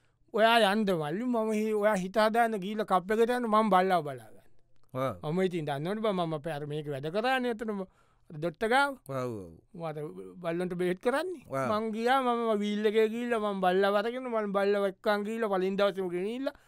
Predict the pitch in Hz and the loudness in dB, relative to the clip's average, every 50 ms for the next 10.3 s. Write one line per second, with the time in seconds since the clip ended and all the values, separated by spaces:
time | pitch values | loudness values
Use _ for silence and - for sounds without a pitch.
0 | _ _ _ _ _ _ - 196 185 180 202 226 240 240 247 254 240 226 320 320 | _ _ _ _ _ _ -6 0 2 4 6 6 6 6 6 4 4 0 -2 0
1 | 302 277 262 247 208 175 151 131 120 117 - _ _ _ _ _ - 120 120 120 | 2 2 2 2 0 -2 -2 -4 -8 -12 -18 _ _ _ _ _ -10 -8 -8 -8
2 | 113 107 98 90 90 185 185 202 202 214 208 208 208 196 233 247 254 254 240 226 | -8 -10 -10 -10 -6 -4 -2 0 0 2 2 2 2 2 2 2 2 2 2 2
3 | 214 214 214 220 220 220 202 - - 190 185 196 185 180 185 175 165 151 139 139 | 2 4 4 4 4 4 2 2 0 0 0 0 2 2 0 0 0 -2 -4 -6
4 | 131 123 113 107 110 - - _ _ _ - 113 127 143 151 135 107 95 - _ | -8 -10 -12 -16 -20 -20 -20 _ _ _ -10 -6 -4 -2 -2 -2 -4 -6 -8 _
5 | _ _ _ _ _ _ _ _ - 147 - - 147 175 214 175 170 175 214 269 | _ _ _ _ _ _ _ _ -20 -20 -14 -6 0 0 0 0 0 0 0 0
6 | 262 208 180 160 151 151 151 143 135 139 139 143 156 175 240 277 262 202 180 180 | 0 0 -2 -6 -6 -6 -6 -6 -6 -6 -4 -2 -2 0 0 2 2 0 0 0
7 | 247 320 269 196 185 185 196 190 190 185 226 262 320 320 294 240 185 165 127 160 | -2 -2 -2 -2 -2 -2 -2 -2 -2 -2 -2 -2 -2 -2 -2 -2 -2 -2 -2 -2
8 | 170 175 180 233 311 339 320 359 349 370 339 359 392 370 320 247 180 110 - _ | -2 0 -2 -2 -2 -2 0 4 4 4 4 2 -2 -2 -2 -2 -2 -4 -6 _
9 | _ _ _ _ - 131 131 127 117 113 104 98 92 92 92 160 165 170 180 180 | _ _ _ _ -10 -8 -6 -6 -6 -8 -10 -12 -14 -12 -8 -6 -2 0 0 0
10 | 180 196 202 202 202 202 | 0 -2 -2 0 0 0